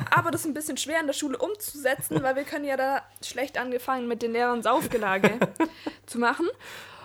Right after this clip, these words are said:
Speaker 1: Und drum haben wir uns was einfallen lassen. Und zwar, ähm,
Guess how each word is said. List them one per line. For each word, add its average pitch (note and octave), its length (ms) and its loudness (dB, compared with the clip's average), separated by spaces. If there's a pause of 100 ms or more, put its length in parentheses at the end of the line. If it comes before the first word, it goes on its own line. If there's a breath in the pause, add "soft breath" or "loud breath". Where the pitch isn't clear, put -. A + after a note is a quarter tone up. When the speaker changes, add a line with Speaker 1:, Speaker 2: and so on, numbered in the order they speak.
(220 loud breath)
Speaker 1:
Und F4 380 6 (840)
drum F4 260 4 (240)
haben C#4+ 160 2
wir C#4 60 2
uns B3+ 120 -2
was A#3+ 200 -4
einfallen G#3+ 400 -2
lassen. D4 280 0 (1000 loud breath)
Und - 180 4
zwar, A3+ 400 6 (300)
ähm, F#4 180 6